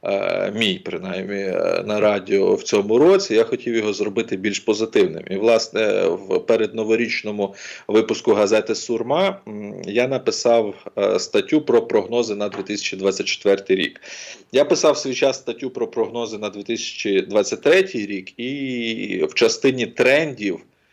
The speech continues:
того, що відбувалося і що направляло як міжнародну політику, так і внутрішню українську,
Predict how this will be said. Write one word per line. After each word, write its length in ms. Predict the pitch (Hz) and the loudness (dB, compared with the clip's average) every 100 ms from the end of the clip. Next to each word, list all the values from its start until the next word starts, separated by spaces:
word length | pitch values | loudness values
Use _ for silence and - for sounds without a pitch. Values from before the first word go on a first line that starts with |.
| _ _ _ - | _ _ _ 2
того, 220 | 110 107 | 4 4
що 280 | - 110 95 | 0 0 -2
відбувалося 760 | 98 95 104 113 123 107 - 101 | -2 -4 2 4 6 4 0 -6
і 60 | |
що 200 | - 104 | -6 -8
направляло 1000 | 101 104 98 101 104 123 139 110 101 82 78 | -6 -4 0 0 2 4 4 4 2 0 0
як 260 | 107 104 | -4 -4
міжнародну 640 | 104 95 110 107 107 98 98 | -6 -6 -2 2 2 0 -4
політику, 580 | 101 98 95 95 95 95 | -2 -2 -2 -4 -4 0
так 260 | 98 95 | 2 0
і 40 | 92 | -2
внутрішню 580 | 101 95 92 - 98 | -4 -4 -4 -4 -2
українську, 800 | 95 95 101 120 165 185 - 120 | -2 0 2 2 0 0 0 0